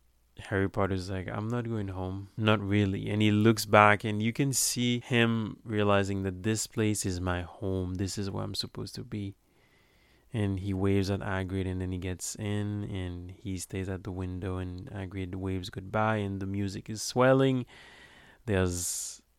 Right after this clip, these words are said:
smoke from the train, and the train is just leaving. And you would love to get on that train and to be in that world. It, it's a pretty cool world. It's a,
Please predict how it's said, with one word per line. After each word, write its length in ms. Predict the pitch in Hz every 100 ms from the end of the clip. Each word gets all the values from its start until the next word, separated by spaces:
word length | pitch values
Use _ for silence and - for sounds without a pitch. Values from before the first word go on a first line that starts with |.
| _ _ _
smoke 840 | - - - 110 107 113 113 - -
from 240 | - 110
the 120 | 107
train, 560 | 101 - 110 110 113 107
and 200 | 98 98
the 80 | 95
train 300 | - 107 107
is 160 | 107
just 180 | 101 -
leaving. 360 | 107 110 98 98
And 120 | 110
you 140 | 143
would 260 | 185 180 - 110 95
love 640 | 98 98 101 107 104 101 -
to 100 | 104
get 220 | 104 101
on 140 | 101
that 140 | 101 92
train 420 | - 101 101 95
and 120 | 95
to 120 | 104
be 300 | 92 101 98
in 80 | 98
that 160 | 95 95
world. 400 | 98 98 95 92
It, 160 | 107
it's 160 | 110 -
a 20 |
pretty 240 | - 131 127
cool 280 | - 123 104
world. 440 | 117 107 - 110 _ _ _ _ _ _ _ _ _ _
It's 380 | - 143 135 -
a, 160 | 139